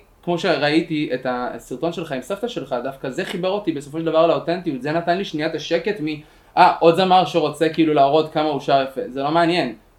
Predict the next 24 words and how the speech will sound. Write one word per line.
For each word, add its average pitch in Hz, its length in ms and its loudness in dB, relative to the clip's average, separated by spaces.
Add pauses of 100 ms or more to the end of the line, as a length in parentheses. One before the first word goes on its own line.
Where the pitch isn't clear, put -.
אבל 131 200 -2
פתאום 208 180 0
כשאני 165 180 -2
רואה 151 140 2
את 180 60 0
הזמר 160 480 2
מזווית 131 420 -8
אחרת, 131 460 -6 (340)
ואני 135 220 -2
פתאום 202 220 -2
רואה 165 220 4
שהוא 185 140 -4
מדבר 156 260 2
על 165 60 6
הפן 156 200 2
הרגשי 147 440 0
שלו, 123 260 -6
או 123 120 -2
על 139 80 2
הקשיים 175 760 -4
שהוא 220 260 -6
חווה, 120 340 -8
אני 123 100 -14
אומר, 147 160 -8